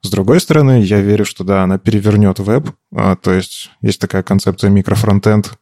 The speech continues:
когда каждый пишет свой маленький кусочек, вставляет его в сайт, и он работает. С вот этим вот контейнер queries получится писать настоящий микрофронтенд,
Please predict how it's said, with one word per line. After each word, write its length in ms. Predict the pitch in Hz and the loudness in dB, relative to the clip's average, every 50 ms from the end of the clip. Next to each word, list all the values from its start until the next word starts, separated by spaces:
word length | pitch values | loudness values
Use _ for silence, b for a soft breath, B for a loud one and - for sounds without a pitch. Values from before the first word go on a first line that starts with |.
| _ | _
когда 500 | - 104 92 101 95 95 98 92 92 - - | -8 -6 -4 -4 -2 0 0 0 0 -2 -2
каждый 340 | - - 98 92 95 101 92 | -2 -2 -4 -2 -4 -6 -6
пишет 320 | - - 101 - 95 - | -4 -4 -4 -4 -4 -10
свой 220 | - - 107 104 | -8 -6 -2 0
маленький 360 | 107 104 101 101 101 95 - - | 0 2 2 0 0 -2 -4 -6
кусочек, 420 | - - - - 104 - - - | -8 -6 -6 -4 -6 -6 -8 -10
вставляет 440 | - - - 101 98 98 98 98 - | -10 -6 -6 -4 -2 -4 -4 -4 -4
его 160 | 98 101 98 | -6 -6 -6
в 60 | - | -6
сайт, 320 | - - 101 98 101 - 101 | -6 -6 -4 -4 -4 -2 -2
и 40 | |
он 140 | 104 95 95 | 0 0 0
работает. 520 | 98 104 104 - - - - - 117 - - _ _ | 0 0 0 0 0 0 0 0 -2 -2 -2 _ _
С 140 | - - - | -14 -10 -6
вот 220 | 104 104 - - | -4 -4 -2 0
этим 320 | 143 180 190 - 160 135 110 | 0 0 0 2 2 2 2
вот 200 | 104 101 - - | 2 0 -2 0
контейнер 420 | - 107 - - 113 98 95 95 | 0 0 0 2 2 0 0 -2
queries 340 | - - 147 170 160 123 - _ | -2 0 0 0 0 -2 -4 _
получится 480 | - 110 104 110 135 - 151 - - 104 | -4 0 0 2 2 2 0 -2 -4 -6
писать 360 | 98 - 104 - 107 98 - | -6 -6 -4 -2 -4 -2 0
настоящий 600 | 110 98 - - 110 104 107 104 98 - - - | 0 -2 0 0 0 2 2 2 0 -2 -4 -4
микрофронтенд, 840 | 92 92 92 - - - - - 107 101 98 - 139 196 208 - - | -4 -4 -4 -4 -6 -8 -6 -4 -4 -2 0 0 2 2 2 0 -2